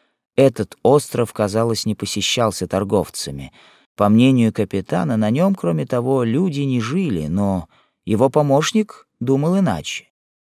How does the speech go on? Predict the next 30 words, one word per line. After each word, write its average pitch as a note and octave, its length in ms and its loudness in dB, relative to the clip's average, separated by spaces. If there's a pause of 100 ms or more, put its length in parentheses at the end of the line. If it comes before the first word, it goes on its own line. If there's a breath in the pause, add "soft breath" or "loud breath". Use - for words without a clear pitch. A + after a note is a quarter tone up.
(180)
«Я F#2 280 2
бы A#2 180 4
и C3+ 40 2
цента F3+ 500 2
не B2 200 4
дал F#2+ 200 2
за F#2 120 -2
путеводитель, F#2+ 800 -2
в F2+ 80 -12
котором G2+ 440 0
это F2+ 200 -4
сказано», — D2 720 -6
говорил D#2+ 480 -2
он. C#2 240 -8 (560)
«Я G#2 320 2
однажды G#2 540 2
шёл G#2+ 320 2
здесь G2+ 320 -2
ночью A2 400 0
на F2+ 100 -2
шхуне G2+ 560 -4
Евгения. F2 720 -2 (600)
Ночь F2+ 320 -2
была E2+ 480 0 (220)
как E2+ 220 -6
раз G#2 240 0
такая A2 420 0
же, F2+ 120 -8
как D#2+ 160 -8
сегодня, G2+ 640 -2